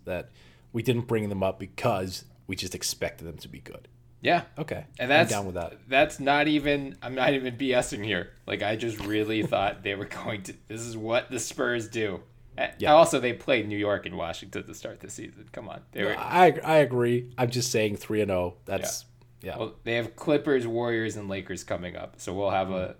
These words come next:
Speaker 2: we'll, we will talk about the Spurs one way or the other next episode for sure.
Speaker 1: Looking forward to that one.
Speaker 2: Until then, please follow us on Twitter at the N B A Pod. You can find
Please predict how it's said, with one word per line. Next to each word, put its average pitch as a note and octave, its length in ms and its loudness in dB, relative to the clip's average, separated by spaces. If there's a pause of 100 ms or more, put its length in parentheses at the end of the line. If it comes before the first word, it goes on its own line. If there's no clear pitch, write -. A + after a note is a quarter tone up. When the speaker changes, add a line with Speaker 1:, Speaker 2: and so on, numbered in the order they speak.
(120)
Speaker 2:
we'll, A2+ 240 -2
we C3 180 0
will C#3 180 4
talk C3 280 6
about A#2+ 260 2
the A#2 80 -8
Spurs A2 340 -4
one G#2 260 -2
way F#2+ 160 4
or F2+ 40 2
the F2+ 140 2
other F2+ 180 -2
next F#2+ 320 -4
episode - 480 -12
for - 140 -16
sure. - 220 -14 (760)
Speaker 1:
Looking G2 260 -8
forward F#2+ 220 -6
to E2+ 100 -14
that D2+ 160 -8
one. G#1+ 120 -16 (440)
Speaker 2:
Until D#3 480 2
then, D3+ 300 8
please F3 360 4
follow D3+ 340 10
us C3 140 6
on A#2+ 160 6
Twitter A#2+ 380 4
at A2+ 240 4
the G2 160 0
N A2 120 0
B G#2 180 2
A G2 100 4
Pod. G2 420 8
You F#2+ 60 -8
can F#2+ 180 -6
find G2+ 500 2